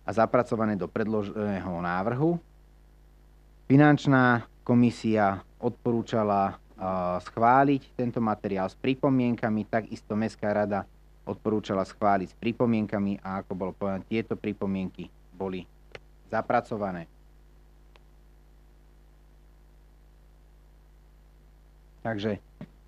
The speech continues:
a, základná informácia, a, tak ako drtivá väčšina, a, samospráv, to znamená miest a obcí,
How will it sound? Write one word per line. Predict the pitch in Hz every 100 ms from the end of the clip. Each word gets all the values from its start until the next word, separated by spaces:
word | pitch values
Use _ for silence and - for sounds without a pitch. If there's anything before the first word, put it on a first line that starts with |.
| -
a, | - 98 95 95 92 87 - - -
základná | 104 123 143 156 143 139
informácia, | 127 127 131 127 123 120 113 - 117 110 107 101 - - - - 101
a, | 101 101 98 98 95 - -
tak | 120 123 - -
ako | 117 - 117 113 107 - - - - - - - - - -
drtivá | 101 135 143 131 123
väčšina, | 127 123 131 123 117 110
a, | - - - 101 107
samospráv, | 135 135 139 - 127 120
to | 107 110
znamená | 120 117 117 113 107
miest | 117 123 117 -
a | 123
obcí, | 135 131 - 131 127 120